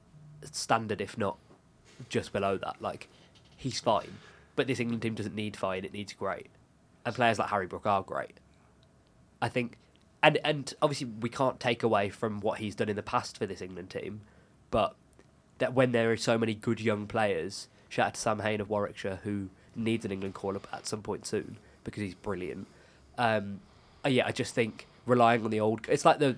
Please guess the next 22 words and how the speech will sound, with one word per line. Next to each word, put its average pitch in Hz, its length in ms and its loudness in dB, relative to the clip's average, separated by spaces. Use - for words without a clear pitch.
the 127 120 4
Moeen 117 380 4
Ali 104 280 0
call-up 104 540 -2
of 113 180 -4
the 110 120 0
Ashes. - 520 -4
Like, - 300 0
lovely 147 320 4
to - 100 -2
see 123 160 4
him 107 120 4
again. 95 200 -2
I 117 100 8
love 120 140 6
Moeen, 95 380 -2
you 101 80 -2
know, 90 140 -4
Warwickshire 101 380 2
captain 90 400 -4
now, 98 220 -6
but 101 220 2